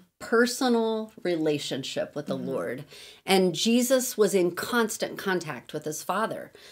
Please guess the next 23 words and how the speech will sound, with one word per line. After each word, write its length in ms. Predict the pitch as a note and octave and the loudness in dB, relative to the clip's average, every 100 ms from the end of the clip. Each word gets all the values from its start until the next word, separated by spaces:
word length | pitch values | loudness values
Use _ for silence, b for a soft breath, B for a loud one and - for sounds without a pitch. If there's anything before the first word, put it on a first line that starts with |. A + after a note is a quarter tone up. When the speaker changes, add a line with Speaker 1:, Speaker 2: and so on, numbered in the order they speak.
| B | B
Speaker 1:
I 60 | F3+ | 4
mean, 300 | F#3 E3+ E3 B B B | 6 6 4 B B B
he, 540 | - G3 F3+ E3+ - - _ _ - | -2 0 2 0 -2 -8 _ _ -4
like, 240 | F3+ F3 | 0 0
he 120 | G#3 | -2
spoke 540 | F3 - - G#3+ A3 A3+ | -2 -2 2 6 6 6
of 320 | E3+ D3 - - | 0 0 -12 -8
the 100 | F3+ | -4
Father 340 | F#3 F3+ E3+ | -2 0 0
in 60 | E3 | 0
a 40 | |
very 300 | D#3 F3+ F#3 | 0 0 0
intimate 640 | - F#3 G#3 G#3 A3 G3 - | -2 0 2 2 0 0 -2
and 80 | |
a 60 | E3 | -6
personal 440 | - E3+ - F3 | -6 -6 -4 -2
way. 300 | E3 F#3 D#3+ | 0 0 0
Like, 220 | C3+ D3 F#3 | -2 -4 -6
Speaker 2:
Mm-hmm. 140 | F3+ | -12
Speaker 1:
he 340 | - - A3 G3 | -8 2 4 4
knew 400 | E3 E3 F3 E3+ | 2 2 2 0
him. 420 | - - - - | -4 -10 -10 -10
Speaker 2:
Mm-hmm. 220 | G3+ F#3+ | -8 -8